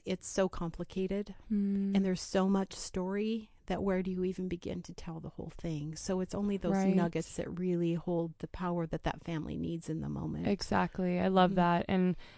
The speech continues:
Speaker 2: I feel that too. Like, of course, this, this show here, Mudlark, is about, like, sharing your story. And it's about, like, sharing, like, the nitty gritty parts of it. And it's like, I've shared a lot on this show, but I haven't shared, like, the things that I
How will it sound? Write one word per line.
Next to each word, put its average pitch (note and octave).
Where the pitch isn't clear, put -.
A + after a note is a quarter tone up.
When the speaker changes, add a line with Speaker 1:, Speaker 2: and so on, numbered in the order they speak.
Speaker 2:
I F#3+
feel F#3
that E3+
too. F3+
Like, -
of F3+
course, D#3+
this, -
this F#3
show F3+
here, F3+
Mudlark, F3+
is F3+
about, F3
like, F#3
sharing F3+
your F3
story. G3
And F#3
it's E3+
about, F3
like, F3
sharing, G3+
like, F3
the F#3+
nitty F#3
gritty F#3
parts A#3
of F3+
it. F3
And F#3
it's F3+
like, F3+
I've G3+
shared A#3+
a D3+
lot F3
on E3+
this E3
show, G3+
but F3
I F3
haven't G#3+
shared, E3
like, D#3
the -
things F#3
that E3+
I E3